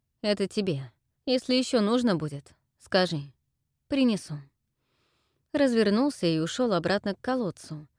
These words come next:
на ходу стягивая потную рубаху, в которой приехал. И мышцы на голой спине перекатывались и играли, а коленки-то мои от такого зрелища сдались мгновенно и ослабли. Я даже за косяк схватилась.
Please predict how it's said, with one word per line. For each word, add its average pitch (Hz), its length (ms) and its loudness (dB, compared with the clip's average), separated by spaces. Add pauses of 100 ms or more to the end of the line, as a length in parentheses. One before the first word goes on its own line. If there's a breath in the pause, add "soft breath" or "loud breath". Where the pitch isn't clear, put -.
(320)
на 254 100 2
ходу 240 320 2
стягивая 170 560 0
потную 170 420 0
рубаху, 160 440 -2
в - 60 -10
которой 156 380 -2
приехал. 156 720 -6 (760)
И 359 100 2
мышцы 320 380 2
на 254 140 4
голой 233 280 2
спине 196 380 0
перекатывались 175 840 0
и 175 120 2
играли, 165 520 -4 (500)
а 320 100 0
коленки-то 285 640 2
мои 254 320 2
от 233 140 0
такого 214 400 2
зрелища 180 520 0
сдались 170 380 0
мгновенно 160 760 0
и - 120 -2
ослабли. 175 680 -2 (760)
Я 359 120 2
даже 294 260 2
за 254 120 -2
косяк 311 380 -4
схватилась. 160 760 -6